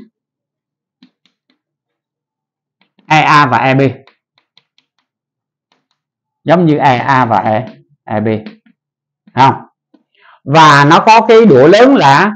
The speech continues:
F này nè. Có phải là bằng Q E không? F M là bằng Q E M. À. F M đi.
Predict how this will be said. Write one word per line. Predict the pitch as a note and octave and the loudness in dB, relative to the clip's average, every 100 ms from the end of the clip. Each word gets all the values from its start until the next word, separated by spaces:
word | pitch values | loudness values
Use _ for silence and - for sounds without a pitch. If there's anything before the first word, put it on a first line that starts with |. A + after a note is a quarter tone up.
| - _ | -12 _
F | F#3+ B3 A3 | -2 -2 -2
này | E3 | -2
nè. | C#3 A#2+ - _ _ - _ _ _ _ _ _ A3 _ _ _ _ _ _ _ _ | 0 -2 -8 _ _ -20 _ _ _ _ _ _ _ _ _ _ _ _ _ _ _
Có | F3+ F#3 | -4 -2
phải | D#3+ - | 0 0
là | |
bằng | C#3 B2+ B2 - | 0 -2 -2 0
Q | F3 E3+ | 0 2
E | D#3+ D3+ | 0 0
không? | D3+ - - - _ _ _ _ _ _ _ _ _ _ _ _ - _ _ _ _ _ - | 0 -4 -16 -20 _ _ _ _ _ _ _ _ _ _ _ _ -20 _ _ _ _ _ -12
F | F#3+ - D#3 | -10 -6 -2
M | |
là | C#3 A#2 A2+ | 0 0 0
bằng | A2+ A2+ | -2 -4
Q | B2+ C#3 | -2 -2
E | B2+ B2 B2 | -2 -4 -4
M. | A2+ F#2+ F2+ - _ _ _ _ _ _ _ | -6 -6 -12 -20 _ _ _ _ _ _ _
À. | - F#2 F#2+ - _ _ _ _ - _ _ _ _ _ _ _ _ _ _ _ - | -12 -8 -10 -12 _ _ _ _ -20 _ _ _ _ _ _ _ _ _ _ _ -10
F | D3+ B2+ | -6 -4
M | A2 G2+ | -2 -2
đi. | F#2+ | -4